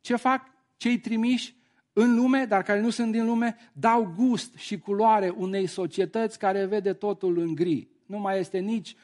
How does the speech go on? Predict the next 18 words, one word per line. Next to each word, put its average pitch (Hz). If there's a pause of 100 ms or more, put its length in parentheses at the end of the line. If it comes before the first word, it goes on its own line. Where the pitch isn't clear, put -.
(180)
alb, 202
nici 190
negru, 175
nu 208
mai 214
este 202
nici 202
culoare. 190 (180)
Totul 233
e 214
gri. 170 (4000)
Aș 175
vrea, 247
dacă 196
se 165
poate, 190
să, 156 (340)
uh, 143